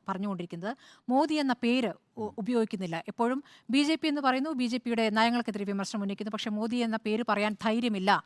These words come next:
Speaker 1: അതുകൊണ്ട് അവിടെ അങ്ങനെ ഒരു ഐക്യപ്പെടലുണ്ട് എന്ന് പറയുന്നു. അപ്പോഴും ഇന്ന് രാഹുൽ ഗാന്ധി നടത്തിയ പ്രസംഗത്തിൽ ചില പക്വതക്കുറവുകളുണ്ട്, ചില, ചില, ആ, പ്രതികരണങ്ങളിൽ. "ഇരുപത്തിനാല് മണിക്കൂറും ഞാൻ മോദിക്കെതിരെ വിമർശനം ഉന്നയിക്കുന്നു, ആ, ഇരുപത്തിനാല് മണിക്കൂറും എനിക്കെതിരെ,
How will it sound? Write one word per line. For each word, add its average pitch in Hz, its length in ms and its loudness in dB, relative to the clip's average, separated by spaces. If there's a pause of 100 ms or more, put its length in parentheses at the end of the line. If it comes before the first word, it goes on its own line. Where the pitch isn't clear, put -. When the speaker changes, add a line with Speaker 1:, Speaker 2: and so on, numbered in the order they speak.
(360)
Speaker 1:
അതുകൊണ്ട് 247 540 4
അവിടെ 220 260 2
അങ്ങനെ 233 260 2
ഒരു 226 100 0
ഐക്യപ്പെടലുണ്ട് 208 720 0
എന്ന് 185 220 -2
പറയുന്നു. 170 280 -6
അപ്പോഴും 208 440 2
ഇന്ന് 247 160 0
രാഹുൽ 247 320 6
ഗാന്ധി 214 340 -4
നടത്തിയ 196 260 -4
പ്രസംഗത്തിൽ 214 600 -4 (460)
ചില 254 300 4 (180)
പക്വതക്കുറവുകളുണ്ട്, 196 1000 0 (200)
ചില, 226 220 0 (260)
ചില, 226 260 4 (160)
ആ, - 80 0
പ്രതികരണങ്ങളിൽ. 226 680 0 (280)
"ഇരുപത്തിനാല് 311 440 4
മണിക്കൂറും 254 640 -2
ഞാൻ 240 240 4
മോദിക്കെതിരെ 220 480 -2
വിമർശനം 202 420 -2
ഉന്നയിക്കുന്നു, 190 480 -4 (340)
ആ, 196 180 -2
ഇരുപത്തിനാല് 269 400 2
മണിക്കൂറും 233 480 -2
എനിക്കെതിരെ, 226 640 0